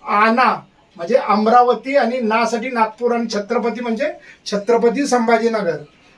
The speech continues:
नाना वहाग आना छत्रपतींसाठी. आता पुढची अकेली मीरा भी एमडी. आता पुढच्या पाच ज्या महानगरपालिका लक्षात ठेवण्यासाठी, अकेली मीरा भी एमडी, एवढं लक्षात ठेवायचं. अकेली मीरा भी एमडी, अकेलीसाठी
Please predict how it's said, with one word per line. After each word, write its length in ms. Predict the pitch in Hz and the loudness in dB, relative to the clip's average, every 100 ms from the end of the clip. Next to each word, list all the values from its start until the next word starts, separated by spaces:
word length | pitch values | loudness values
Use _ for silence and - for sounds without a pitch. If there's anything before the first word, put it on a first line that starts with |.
| _ 180 | _ -4
नाना 320 | 196 196 240 | 0 2 2
वहाग 360 | 214 180 226 | 2 2 2
आना 380 | 226 214 233 294 - _ - | 2 0 0 -2 -8 _ -2
छत्रपतींसाठी. 1040 | 254 277 277 262 240 226 202 202 156 147 _ _ _ _ _ _ _ - | -2 0 0 0 0 -2 -2 -4 -6 -18 _ _ _ _ _ _ _ -12
आता 180 | 175 220 | -4 -2
पुढची 380 | 214 208 196 220 | 0 0 0 0
अकेली 480 | 208 208 269 262 | 0 0 -4 -2
मीरा 360 | 277 254 247 254 | -2 0 4 4
भी 320 | 226 285 311 226 | 2 -4 -4 2
एमडी. 460 | 233 233 196 151 - _ 170 | 2 4 0 -4 -16 _ -8
आता 180 | 175 | -4
पुढच्या 520 | 226 208 196 240 262 269 - _ - | -2 -2 0 2 2 0 -6 _ -2
पाच 220 | 220 240 | 0 0
ज्या 200 | 190 247 | 2 0
महानगरपालिका 720 | 240 214 233 233 240 233 233 | 2 -2 0 -2 -2 -2 -2
लक्षात 300 | 240 226 240 | -2 -2 -4
ठेवण्यासाठी, 680 | 196 233 233 220 220 269 294 - - - - | -4 -4 -2 -2 -4 -4 -8 -14 -20 -12 -2
अकेली 500 | 196 190 240 240 277 | -2 2 2 4 2
मीरा 340 | 247 240 254 | 4 4 4
भी 260 | 247 269 247 | 2 2 2
एमडी, 240 | 226 190 175 | 2 -4 0
एवढं 200 | 214 254 | 0 0
लक्षात 260 | 240 247 | -2 -4
ठेवायचं. 440 | 226 240 226 233 262 | -2 0 0 0 0
अकेली 440 | 190 220 226 247 | 0 0 -2 -2
मीरा 320 | 240 226 233 | -2 0 0
भी 160 | 214 247 | -2 -2
एमडी, 200 | 233 196 165 - 208 - | -2 -2 -10 -14 -16 -10
अकेलीसाठी 840 | 226 226 254 254 - 247 285 285 | -10 -6 -4 -2 -2 -2 -2 -6